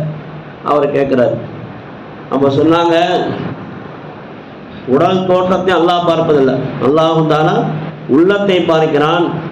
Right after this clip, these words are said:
அந்த உள்ளத்தின் மூலமாக வரக்கூடிய செயல்களை, நல்ல செயல்களை தான் அவன் பார்க்கிறான்." அந்த மாதிரி அவர் சொன்னாரு, "இந்த மாதிரி நல்ல விஷயங்களை பேசுறதெல்லாம் நல்ல அழகான தோற்றம் உள்ளவங்களும் நல்ல ச-, இந்த நா-, அழ-, அழகான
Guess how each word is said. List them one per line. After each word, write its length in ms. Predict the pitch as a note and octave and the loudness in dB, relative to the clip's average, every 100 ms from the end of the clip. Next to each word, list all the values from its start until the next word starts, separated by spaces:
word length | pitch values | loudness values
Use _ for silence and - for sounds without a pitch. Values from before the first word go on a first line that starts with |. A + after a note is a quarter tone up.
| - - | -12 -4
அந்த 180 | D#3 D#3+ | 2 4
உள்ளத்தின் 460 | D#3 F#3 G#3+ G#3 G3 | 6 4 4 2 2
மூலமாக 400 | F#3 F3 F3 E3 | 4 4 4 4
வரக்கூடிய 520 | D#3+ E3 E3 E3 D3 | 2 2 4 4 4
செயல்களை, 580 | D#3 D#3+ G3+ G3+ F3+ D3+ - B2+ | 2 2 4 4 4 2 0 0
நல்ல 280 | C#3 E3 G3+ | 2 4 4
செயல்களை 500 | G3 F3 E3+ E3 D3 | 4 4 4 4 4
தான் 120 | E3 | 2
அவன் 160 | D#3 C3+ | 2 2
பார்க்கிறான்." 540 | C3 C3 A#2 A2+ A#2 - - - - - - - - - - - - | 2 2 0 -2 -8 -12 -16 -16 -16 -18 -18 -18 -18 -16 -18 -18 -6
அந்த 220 | D3 E3 | 0 2
மாதிரி 500 | E3 F3+ G3 G3 C#3+ - A#2 | 4 2 2 2 0 0 -2
அவர் 260 | C#3+ F3+ E3+ | 0 0 2
சொன்னாரு, 840 | F3+ G3 G3 F#3 F3+ G#3+ G3 - - - - - - | 2 4 2 2 2 4 2 0 -2 -6 -10 -12 0
"இந்த 160 | D3+ D#3+ | 2 4
மாதிரி 240 | F3 G3 | 4 2
நல்ல 220 | E3+ F#3+ | 2 4
விஷயங்களை 440 | F#3+ F#3 F#3 F3 F3 | 2 4 4 4 4
பேசுறதெல்லாம் 920 | F3 F3+ F#3+ F3 E3 D#3+ F#3 G3 D#3 - - - | 2 2 2 4 4 4 4 2 0 -4 -8 -4
நல்ல 200 | C#3+ F3 | 2 4
அழகான 520 | E3+ E3 E3 F3+ F#3 F#3 - | 4 2 2 2 2 0 2
தோற்றம் 420 | D#3+ G3 G3 F3 | 2 4 4 4
உள்ளவங்களும் 560 | E3 D#3+ D3+ E3+ F#3+ D3 - - - | 6 6 4 4 4 0 -2 -10 -6
நல்ல 260 | C#3 E3 F#3 | 0 2 4
ச-, 680 | F3 D#3 E3 D#3+ D3+ D3 - D3+ B2+ - - - - | 2 2 4 4 4 4 2 0 -2 -6 -8 -10 0
இந்த 300 | D#3+ D#3+ D#3 | 4 4 4
நா-, 300 | D#3+ D#3+ D3+ | 4 2 2
அழ-, 420 | - E3 D#3+ D#3 D3+ | 2 2 2 0 0
அழகான 380 | D#3 F#3+ G3 | 0 2 2